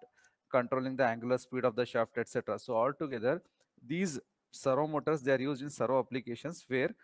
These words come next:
output will be mechanical. You need to control the mechanical output like position of the shaft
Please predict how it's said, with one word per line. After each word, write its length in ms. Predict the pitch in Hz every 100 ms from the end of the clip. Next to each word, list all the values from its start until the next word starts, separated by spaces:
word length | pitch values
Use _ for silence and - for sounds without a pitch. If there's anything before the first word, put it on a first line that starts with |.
| _ _ -
output 340 | 123 - 165
will 140 | 160 151
be 300 | 135 226 269 _ _
mechanical. 640 | 127 120 156 151 131 117 95
You 180 | 135 131
need 160 | 143 143
to 80 | 156
control 400 | 135 127 135 139
the 180 | 180 240 _ _ _ _ _ _ _ -
mechanical 560 | 123 131 143 143 147 131
output 320 | 113 123 123
like 240 | 135 -
position 380 | 117 113 - 123
of 100 | 110
the 80 | 117
shaft 400 | - 113 117